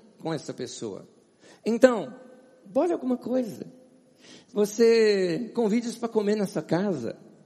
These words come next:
Vão vocês saírem juntos. Tomem um café juntos. Façam isso de preferência regularmente. Pra quê?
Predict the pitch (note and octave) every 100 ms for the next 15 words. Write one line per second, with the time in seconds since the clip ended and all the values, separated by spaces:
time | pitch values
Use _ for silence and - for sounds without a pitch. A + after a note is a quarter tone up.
0 | _ - - - D#3+ B3 A#3+ G#3+ A3+ F#3
1 | G#3 F#3+ F#3+ C#3+ C3 F#3+ G3+ - - -
2 | _ _ - _ - B3 A#3+ A3 G#3 F3+
3 | - - G3 G#3+ E3+ - B2 E3+ G#3+ -
4 | - - - - _ _ - - - A#3
5 | C4 - A#3 A#3 A#3+ A#3 G3+ G3+ F#3 F3+
6 | F#3+ A3 G#3+ D#3+ B2 F#3 A#3+ - F3+ A3
7 | G#3 F#3+ F#3+ F3 D3+ F#3+ G#3+ F#3 - A2+
8 | F#2+ - - - A3 A3 A3 F#3+